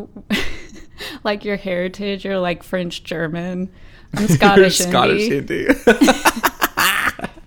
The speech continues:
Speaker 2: <laughs> I love that concept.
Speaker 1: Um, oh,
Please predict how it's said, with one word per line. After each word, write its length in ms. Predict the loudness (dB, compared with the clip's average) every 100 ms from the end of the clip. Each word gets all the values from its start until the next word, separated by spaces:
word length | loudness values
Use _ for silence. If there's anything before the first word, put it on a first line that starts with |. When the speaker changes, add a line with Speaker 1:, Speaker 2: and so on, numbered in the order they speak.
| -20 -20 -16 -10
Speaker 2:
<laughs> 480 | -6 -6 -4 -2
I 40 | 0
love 220 | -2 -4
that 180 | -8 -8
concept. 1000 | -8 -6 -6 -8 -10 -8 -8 -10 -12 -12
Speaker 1:
Um, 840 | -6 -4 -2 -2 -2 -4 -4 -4 -8 -14 -20 -20 _ 0
oh, 380 | 4 2 0